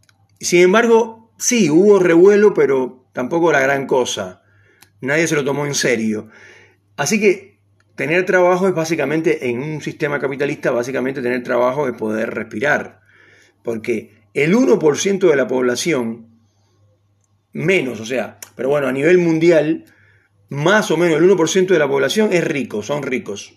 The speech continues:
son los famosos, los ricos y famosos. Los que viven en Aspen, los que viven, eh, en mansiones, etcétera. En fin, los ricos que todos conocemos y vemos en las películas. Inclusive hay canales, eh, que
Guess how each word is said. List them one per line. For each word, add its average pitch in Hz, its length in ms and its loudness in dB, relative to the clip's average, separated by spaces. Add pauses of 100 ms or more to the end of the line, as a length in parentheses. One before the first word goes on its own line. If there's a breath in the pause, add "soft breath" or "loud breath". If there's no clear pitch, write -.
son 143 200 -8
los 131 120 -4
famosos, 135 560 -6 (500 soft breath)
los 139 160 -4
ricos 156 240 0
y 143 60 -2
famosos. 127 560 -6 (440 soft breath)
Los 127 120 -6
que - 120 -4
viven 156 320 2
en 147 120 -2
Aspen, 175 420 0
los 127 100 -2
que 123 100 -2
viven, 143 540 -2 (460 loud breath)
eh, 120 840 -4 (520)
en 127 140 -6
mansiones, 156 760 0
etcétera. 123 600 -4 (260)
En 120 80 -12
fin, 117 260 -8
los 165 140 0
ricos 214 220 -2
que 165 80 0
todos 180 200 2
conocemos 160 460 -2
y 139 40 0
vemos 151 260 -2
en 135 60 -4
las 123 100 -4
películas. 160 500 0 (320 loud breath)
Inclusive 190 680 0 (480 loud breath)
hay 147 380 0
canales, 165 760 -2 (400)
eh, 127 340 -4
que - 400 -4